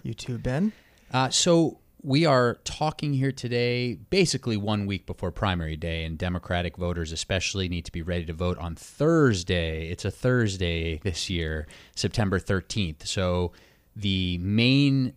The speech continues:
Speaker 2: three statewide races where there are competitive Democratic primaries and a whole bunch of primaries and legislative races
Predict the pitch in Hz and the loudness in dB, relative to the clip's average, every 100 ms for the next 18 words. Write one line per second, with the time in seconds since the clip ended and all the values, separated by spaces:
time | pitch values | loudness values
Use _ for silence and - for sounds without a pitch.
0 | _ - - 127 139 147 139 - 117 123 | _ -18 -4 2 4 4 0 -2 -2 -2
1 | 113 113 113 107 104 113 - 139 143 143 | -2 2 2 2 0 0 0 0 0 0
2 | 101 92 87 - 87 - 98 98 90 92 | 0 0 -2 -4 -6 -2 -2 -2 -2 -4
3 | 92 - 85 - 120 123 123 120 98 87 | -4 -4 -6 -4 0 2 2 0 -2 -6
4 | 85 - 131 117 107 - 101 - 101 98 | -6 0 0 2 -2 -2 -6 -4 -2 0
5 | 95 87 87 90 95 87 95 90 85 82 | -2 -2 -2 -2 -2 -2 -4 -4 -6 -6
6 | 95 104 - 101 95 | -2 -2 -2 -2 -4